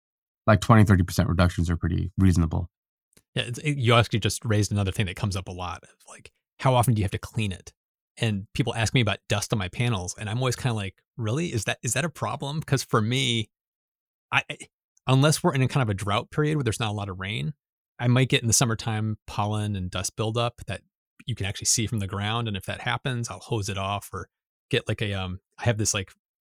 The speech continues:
Speaker 2: roof rake thing with a kind of a microfiber cloth in the end that I'll kinda, like, clean things off a little bit. I've done that, I think, twice the entire time I've had them up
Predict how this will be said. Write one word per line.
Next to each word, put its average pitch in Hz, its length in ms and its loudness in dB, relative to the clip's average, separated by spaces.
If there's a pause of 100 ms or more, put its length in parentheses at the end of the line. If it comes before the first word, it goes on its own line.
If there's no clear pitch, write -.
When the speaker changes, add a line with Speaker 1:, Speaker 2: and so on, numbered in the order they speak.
Speaker 2:
roof 113 460 0
rake 127 460 0
thing 131 320 2
with 110 140 0
a 90 140 -6 (560)
kind 110 140 2
of 98 40 -2
a 95 80 0
microfiber 104 480 0
cloth 110 320 -4
in 127 80 -2
the 123 80 -4
end 123 200 -2
that 117 80 -6
I'll - 80 -20
kinda, 104 220 -4
like, 101 180 -6
clean 110 220 0
things 104 220 -2
off 104 180 -4
a - 40 -4
little 120 160 -4
bit. 139 240 -6 (460)
I've 127 140 4
done 147 180 4
that, 143 140 2
I - 60 -2
think, 117 180 2 (320)
twice - 560 -4 (100)
the 120 60 -4
entire 113 280 -2
time 107 160 -6
I've 95 100 -8
had 104 160 -4
them 95 140 -6
up - 180 -12